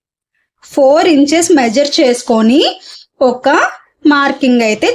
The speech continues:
చేసుకోవాలి. ఇప్పుడు ఇది మెయిన్ డార్ట్ మార్కింగ్ అన్నమాట. మెయిన్ డార్ట్ విడ్త్ నేను టూ ఇంచెస్ తీసుకున్నాను. అటువైపు వన్ ఇంచు,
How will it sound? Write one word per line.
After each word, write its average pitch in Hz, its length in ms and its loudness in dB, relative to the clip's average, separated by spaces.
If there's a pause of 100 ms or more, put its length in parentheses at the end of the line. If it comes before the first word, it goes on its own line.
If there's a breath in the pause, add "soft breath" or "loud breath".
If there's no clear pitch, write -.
చేసుకోవాలి. 220 760 -2 (1400 soft breath)
ఇప్పుడు 339 260 -2
ఇది 359 120 2 (100)
మెయిన్ 269 360 2
డార్ట్ 277 260 0 (100)
మార్కింగ్ 240 480 0
అన్నమాట. 214 380 -2 (500 soft breath)
మెయిన్ 311 380 2
డార్ట్ 403 260 -2 (140)
విడ్త్ 254 320 -2 (100)
నేను 254 260 2 (220)
టూ 320 80 2 (180)
ఇంచెస్ 269 380 0
తీసుకున్నాను. 240 540 0 (120)
అటువైపు 254 440 0 (120)
వన్ 247 220 2
ఇంచు, 262 220 0